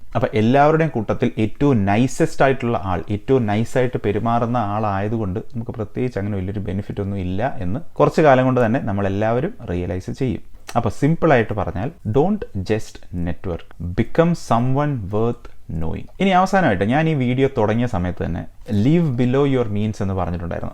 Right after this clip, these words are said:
അതല്ലെങ്കിൽ നമ്മളുടെ വരവിനേക്കാൾ കുറഞ്ഞ് ചെലവാക്കാൻ ശ്രമിക്കണം എന്നൊക്കെ ഞാൻ പറയുന്നുണ്ടായിരുന്നു. അതിന്റെ മീനിങ് എപ്പോഴും ഇങ്ങനെ ഒന്നുമില്ലാത്തവനെ പോലെ ജീവിക്കണം എന്നല്ല. Live below your means but dream above them. നമുക്കിപ്പോൾ കിട്ടിക്കൊണ്ടിരിക്കുന്ന എന്താണോ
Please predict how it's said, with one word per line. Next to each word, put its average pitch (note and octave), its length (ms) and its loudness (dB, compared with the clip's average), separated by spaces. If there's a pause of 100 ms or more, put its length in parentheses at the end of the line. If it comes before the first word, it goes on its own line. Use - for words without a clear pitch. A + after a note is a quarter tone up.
അതല്ലെങ്കിൽ A2 440 2 (160)
നമ്മളുടെ G2+ 440 -2
വരവിനേക്കാൾ A#2 640 2 (160)
കുറഞ്ഞ് G#2+ 400 4 (220)
ചെലവാക്കാൻ G#2+ 440 2 (100)
ശ്രമിക്കണം G2 480 -2
എന്നൊക്കെ G2 280 -2
ഞാൻ B2 140 -2
പറയുന്നുണ്ടായിരുന്നു. G2 520 -2 (160)
അതിന്റെ F3+ 360 4
മീനിങ് F#2 280 0 (140)
എപ്പോഴും D#3+ 480 6
ഇങ്ങനെ G#2+ 240 -4 (180)
ഒന്നുമില്ലാത്തവനെ G#2+ 840 2
പോലെ G#2+ 180 0 (120)
ജീവിക്കണം F#2+ 540 0
എന്നല്ല. E2+ 360 -4 (280)
Live G#2+ 200 4 (280)
below A2+ 200 2 (120)
your F#2 100 -2 (100)
means B2+ 280 -2 (320)
but F2+ 120 0 (160)
dream A#2 240 0 (260)
above F2+ 280 -2 (100)
them. F2 120 -4 (260)
നമുക്കിപ്പോൾ B2+ 500 2
കിട്ടിക്കൊണ്ടിരിക്കുന്ന C#3+ 680 2
എന്താണോ A#2+ 340 0